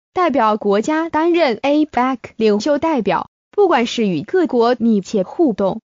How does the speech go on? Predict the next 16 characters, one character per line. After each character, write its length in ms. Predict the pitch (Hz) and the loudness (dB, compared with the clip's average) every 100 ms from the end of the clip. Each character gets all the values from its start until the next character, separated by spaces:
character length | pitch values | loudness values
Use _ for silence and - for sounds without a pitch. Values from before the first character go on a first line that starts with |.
| _ | _
以 180 | 254 254 | -4 -2
及 240 | 247 254 | 0 -2
推 240 | 269 277 277 | 0 0 0
动 240 | 254 202 | 2 0
各 220 | 214 320 | 0 0
项 220 | 226 359 311 | 0 0 0
议 180 | 254 | -2
题 200 | 233 190 | -2 -2
上， 260 | 202 208 196 - _ - | -2 -4 -4 -10 _ -4
都 180 | 311 294 | 0 2
有 160 | 185 | 0
卓 200 | 196 220 | 0 0
著 120 | 247 | 0
的 100 | 220 | -2
贡 220 | 202 214 185 | -2 -2 -2
献。 260 | 220 185 | -4 -6